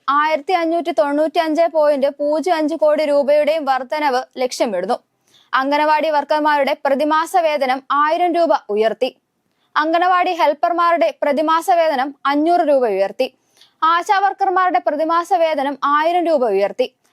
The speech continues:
മുൻപ് ഓണറേറിയം മൂവായിരത്തി അഞ്ഞൂറ് രൂപയായിരുന്നു. ഇതിൽ നിന്നാണ് ആയിരം രൂപ വർദ്ധിപ്പിച്ചത്. പ്രീ പ്രൈമറി അധ്യാപകരുടെ പ്രതിമാസ വേതനം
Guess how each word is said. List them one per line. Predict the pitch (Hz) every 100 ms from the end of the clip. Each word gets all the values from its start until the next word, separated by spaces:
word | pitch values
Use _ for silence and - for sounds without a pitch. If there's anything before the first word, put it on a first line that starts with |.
| _ -
മുൻപ് | 294 302 262 277 -
ഓണറേറിയം | 277 311 330 330 330 330 311
മൂവായിരത്തി | 285 311 330 339 349
അഞ്ഞൂറ് | 349 359 339
രൂപയായിരുന്നു. | 285 285 233 185 185 226 - _ _ -
ഇതിൽ | 320 370
നിന്നാണ് | 381 392 381 359 -
ആയിരം | 277 285 311 349 320
രൂപ | 311 262
വർദ്ധിപ്പിച്ചത്. | 220 202 214 226 262 247 - _ _ _ _ _ -
പ്രീ | 285 320
പ്രൈമറി | - 339 330 330 349
അധ്യാപകരുടെ | 339 285 302 311 320 302 311
പ്രതിമാസ | 294 302 311 330
വേതനം | 370 311 285 262 277